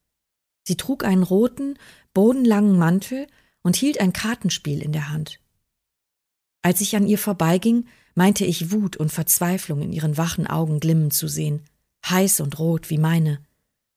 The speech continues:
Und ich fragte mich, ob sie womöglich gar keine Obdachlose war und hier nur herumsaß, weil sie genau wie ich nicht schlafen konnte,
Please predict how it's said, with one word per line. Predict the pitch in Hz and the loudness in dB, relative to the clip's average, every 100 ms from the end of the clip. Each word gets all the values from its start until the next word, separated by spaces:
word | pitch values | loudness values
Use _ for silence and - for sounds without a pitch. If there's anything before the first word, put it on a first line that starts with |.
| - | -6
Und | 165 | -2
ich | 185 - | 0 0
fragte | 175 196 240 | -2 -2 2
mich, | 226 220 - _ - - - | 2 2 -2 _ -20 -16 -6
ob | 175 | -4
sie | - 208 | 2 4
womöglich | 220 202 214 233 - | 6 6 4 -2 -2
gar | 202 | -2
keine | 202 214 202 | 0 0 0
Obdachlose | 240 - 254 - 156 151 151 | -4 -6 -8 -4 -2 -2 -4
war | 156 151 156 | -4 -4 -4
und | 165 | -4
hier | - 196 | 0 4
nur | 202 | 4
herumsaß, | 185 175 185 202 196 196 202 - - - - - | 4 2 4 4 4 2 0 -4 -14 -20 -16 -2
weil | 160 | 2
sie | 190 | 4
genau | 190 190 202 | 4 4 4
wie | 214 | 2
ich | 208 208 | -2 -2
nicht | 202 175 | -2 -2
schlafen | - 208 214 175 | -2 -2 -2 -4
konnte, | 143 143 139 147 | -4 -4 -4 -6